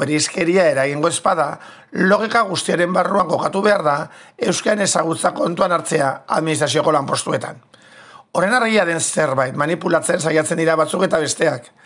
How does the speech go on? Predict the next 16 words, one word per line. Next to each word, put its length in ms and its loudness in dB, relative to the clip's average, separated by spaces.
Are 240 -2
gehiago, 380 0
hainbat 240 0
sindikatuk 680 -2
haien 240 0
interesa 460 0
jartzen 320 0
dituzte 380 0
herritarren 540 0
interes 340 -2
orokorraren 560 2
aurrean, 460 0
eta 240 0
haien 380 0
estrategiaren 640 -2
barruan 480 0